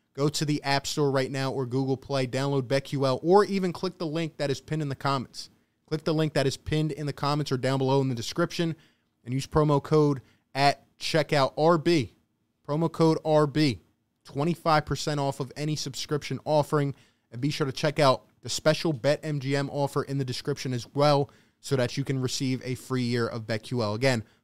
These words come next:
promo code R B, twenty-five percent off of any subscription offering. Why not? Go make more successful bets. Go cash in.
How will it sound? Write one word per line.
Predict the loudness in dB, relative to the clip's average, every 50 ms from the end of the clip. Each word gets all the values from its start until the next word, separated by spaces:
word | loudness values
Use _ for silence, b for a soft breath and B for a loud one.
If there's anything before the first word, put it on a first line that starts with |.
| _ -4
promo | 0 2 4 4 2 2
code | 4 4 4 4 4
R | 4 4 4 2
B, | 2 0 -2 -2 -4
twenty-five | -6 -6 -4 -2 -2 -2 -2 0 0 0 0
percent | 0 -2 -4 -4 -2 -2 -2
off | -2 -4 -4
of | -4 -4
any | -2 -2 -4
subscription | -4 -6 -8 -8 -6 -4 -4 -4 -2 -2 -2
offering. | 0 -2 -2 -2 -4 -4 -2 -4 b b b b b _
Why | 0 2 4 4 4
not? | 4 2 2 0 -2 _ _ _ _ _ _ _ _ _ _
Go | -2 2 2 4
make | 4 2 2 2 2
more | 2 2 2 2 0
successful | -2 -4 -4 -2 -2 0 -2 -2 0 -2 -2 0
bets. | 2 2 2 2 2 0 -4 -6 -6 _ _ _ _
Go | -2 -2 -2
cash | 0 2 4 4 6 4 4 2 -2
in. | -2 -2 -2 -4